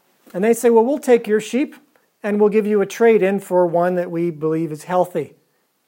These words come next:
Okay, so they, they take advantage of you there. But finally you have your sheep, and now this guy goes and he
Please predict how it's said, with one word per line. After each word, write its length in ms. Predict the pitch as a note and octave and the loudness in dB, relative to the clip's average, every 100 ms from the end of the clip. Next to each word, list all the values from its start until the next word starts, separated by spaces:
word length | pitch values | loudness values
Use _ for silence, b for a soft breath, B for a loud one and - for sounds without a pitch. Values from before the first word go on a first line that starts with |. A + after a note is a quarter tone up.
| _ _ _ _ _ _ _ _ _ _ D#3+ | _ _ _ _ _ _ _ _ _ _ -14
Okay, 320 | D3+ D#3+ D#3+ | -8 -4 -4
so 200 | E3 E3 | -4 0
they, 420 | E3 E3 F#3+ - - | 2 0 -4 -10 -6
they 160 | F3 | -4
take 260 | E3+ F3+ F3+ | -2 -2 -2
advantage 500 | D#3+ F3+ F#3+ F3+ D#3 | 0 0 0 -4 -2
of 140 | F3 | -2
you 100 | E3+ | -2
there. 380 | D#3 F#3+ C#4 B3+ _ _ _ _ _ _ D#3+ | -2 0 0 -4 _ _ _ _ _ _ -4
But 320 | F#3 F#3+ _ - | -4 -4 _ -6
finally 380 | G#3 A#3+ A#3+ | -2 2 2
you 100 | G#3 | 0
have 240 | F#3 G3 G3 | -2 -4 -2
your 120 | F#3 | -4
sheep, 360 | - F3+ F3+ F3 | -4 -6 -4 -4
and 80 | |
now 240 | D#3+ F3+ F3+ | -4 -2 -2
this 360 | E3+ E3+ - _ _ E4+ _ | -2 -4 -18 _ _ -20 _
guy 260 | D#3+ D3 D#3 | -14 -10 -8
goes 360 | D3+ D#3 F3 | -6 -4 -6
and 100 | E3+ | -8
he 260 | D3 D#3+ | -10 -10